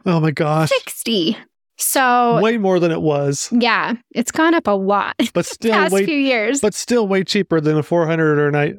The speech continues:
Speaker 1: hotel
Speaker 2: It is.
Speaker 1: in Jackson.
Speaker 2: Yeah. So camp if you can. Even if you're not comfortable camping,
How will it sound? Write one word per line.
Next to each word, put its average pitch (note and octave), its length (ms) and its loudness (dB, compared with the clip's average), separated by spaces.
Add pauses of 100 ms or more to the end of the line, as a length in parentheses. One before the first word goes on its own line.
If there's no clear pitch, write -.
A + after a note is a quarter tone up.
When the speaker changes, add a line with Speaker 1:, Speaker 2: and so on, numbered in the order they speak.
(220)
Speaker 1:
hotel D3+ 640 -2
Speaker 2:
It - 120 -2
is. - 200 -4
Speaker 1:
in D#3 140 0
Jackson. C#3 640 -4
Speaker 2:
Yeah. F#3 320 0 (240)
So A3+ 540 0 (340)
camp G4+ 340 2
if A4 120 0
you F4+ 100 0
can. B3 320 2
Even E4 320 2
if C5 120 0
you're A4+ 260 2
not G#4 100 -4
comfortable F4 600 0
camping, F#4 760 2